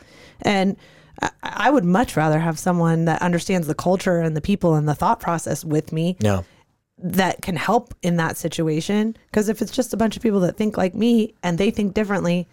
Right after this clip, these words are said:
Speaker 1: am I, are they gonna relate to me the same way? Probably not. It's the same as having a female on a fire truck, right? There was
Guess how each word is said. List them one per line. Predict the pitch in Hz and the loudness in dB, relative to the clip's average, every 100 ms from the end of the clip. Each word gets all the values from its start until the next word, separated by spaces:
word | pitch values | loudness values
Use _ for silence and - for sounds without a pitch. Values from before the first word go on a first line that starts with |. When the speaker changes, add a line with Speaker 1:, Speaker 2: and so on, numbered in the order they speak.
| _ _ - | _ _ -4
Speaker 1:
am | 185 185 | 0 0
I, | - | 0
are | 196 | 0
they | 202 | 2
gonna | 233 202 | 2 4
relate | 175 170 254 | 4 4 2
to | 302 | 2
me | 320 | 4
the | 311 | 4
same | 311 294 294 | 2 0 0
way? | 302 330 | 0 0
Probably | 208 196 196 | 0 -2 -2
not. | 165 160 - _ _ _ - | -2 -2 -4 _ _ _ -4
It's | 220 | -2
the | 269 | 0
same | 294 277 | 0 0
as | 262 | 2
having | 214 196 220 | 0 0 -2
a | |
female | - 165 175 170 | 0 0 2 2
on | 165 | 2
a | 160 | 0
fire | 135 131 | -2 -2
truck, | - - - | -4 -6 -6
right? | - 156 - - - - - | -2 -2 -2 -8 -20 -12 0
There | 220 | 2
was | 220 208 | 4 0